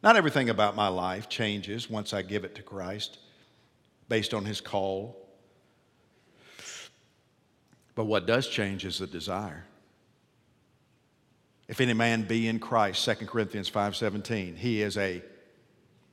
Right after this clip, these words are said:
new creation. Old things have what?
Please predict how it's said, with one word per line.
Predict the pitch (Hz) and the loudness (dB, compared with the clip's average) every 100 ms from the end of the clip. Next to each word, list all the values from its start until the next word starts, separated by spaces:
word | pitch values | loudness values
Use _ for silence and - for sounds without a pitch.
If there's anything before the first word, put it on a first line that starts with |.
| - | -14
new | 87 98 117 107 | -8 -2 -2 -2
creation. | - - 98 92 82 - - - _ _ _ _ _ _ _ - | -6 -6 -4 -4 -6 -8 -10 -18 _ _ _ _ _ _ _ 10
Old | 175 175 165 147 131 - | 12 12 12 10 8 8
things | 151 131 120 | 6 6 4
have | 123 104 | 6 6
what? | 107 117 90 - - - | 8 6 6 2 -12 -20